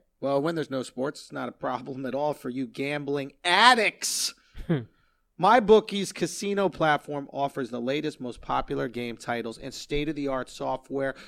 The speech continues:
Speaker 1: No need to even leave the comfort of your home, 'cause you can't. It's available at your fingertips. Features a truly flawless live casino, complete with professional dealers,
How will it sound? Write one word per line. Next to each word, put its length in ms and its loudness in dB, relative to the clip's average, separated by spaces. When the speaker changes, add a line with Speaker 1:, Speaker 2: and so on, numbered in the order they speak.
Speaker 1:
No 200 0
need 300 -2
to 100 -6
even 380 -4
leave 220 -4
the 80 -4
comfort 540 -10
of 200 -6
your 160 -4
home, 420 -6
'cause 320 0
you 80 2
can't. 600 -4
It's 200 -6
available 640 -2
at 300 -6
your 80 -6
fingertips. 800 -8
Features 440 -4
a 140 2
truly 540 0
flawless 580 -4
live 280 -4
casino, 560 -10
complete 680 -4
with 160 -2
professional 500 -6
dealers, 400 -2